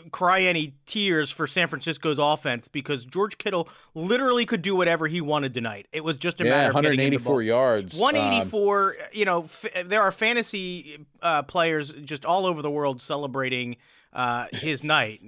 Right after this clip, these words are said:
Speaker 1: Uh, they're about the only people <laughs> that are happy, uh, that, uh, were rooting for the Niners tonight. But, um, yeah, I mean, the, the Niners looked an awful lot like the Eagles of the first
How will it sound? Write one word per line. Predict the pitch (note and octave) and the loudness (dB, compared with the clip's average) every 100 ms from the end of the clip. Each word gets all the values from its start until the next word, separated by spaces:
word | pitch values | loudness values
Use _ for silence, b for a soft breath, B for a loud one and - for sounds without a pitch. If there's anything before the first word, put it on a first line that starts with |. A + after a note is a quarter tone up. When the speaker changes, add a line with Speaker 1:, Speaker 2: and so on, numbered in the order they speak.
| A#2 | -14
Speaker 1:
Uh, | C3 C3 C#3+ | -8 -6 0
they're | D3+ F#3+ | 0 2
about | F3+ | 2
the | E3 | 2
only | D3+ E3+ E3+ | 0 0 0
people | C#3+ F#3 F3 D#3+ | -2 -6 -4 -4
<laughs> | - | -2
that | G#3+ F#3+ | -2 0
are | E3 | 0
happy, | C#3 E3+ F3+ C#3+ C3 - B B | 4 4 2 -2 -6 -10 B B
uh, | C3+ C3+ C3 | 2 2 2
that, | C3+ C3 | 0 -2
uh, | C3 B2+ C3+ | -4 -8 -6
were | D3 | -4
rooting | C#3+ D3 C3+ | -4 -6 -8
for | C3 | -8
the | B2+ | -4
Niners | C#3 E3 B2+ - | -2 -2 -4 -6
tonight. | B2 A2 A2+ | -10 -10 -10
But, | A#2+ B2 A#2 | -6 -6 -4
um, | B2+ B2 A#2+ b b | -6 -6 -8 b b
yeah, | B3+ A3 | 0 2
I | F3+ | 2
mean, | F#3+ F#3 b b b | 0 -2 b b b
the, | - A3 | -14 -6
the | G3+ | 0
Niners | G#3 A#3+ C4+ A#3 G#3 - - _ _ _ _ _ G#3 G3 _ - | 4 4 4 2 0 -4 -18 _ _ _ _ _ -18 -18 _ -8
looked | G#3+ A#3+ B3 | -2 0 0
an | |
awful | B3+ A#3+ D#4 D#4 | 2 4 4 2
lot | A3+ A3 G3+ | 2 2 2
like | F#3+ | 0
the | D#3 G3+ G3+ | 0 -6 -2
Eagles | G3+ D#3+ D3 C#3+ | 0 0 0 -2
of | C3 | -4
the | |
first | - D3 C#3 - | 0 0 0 -8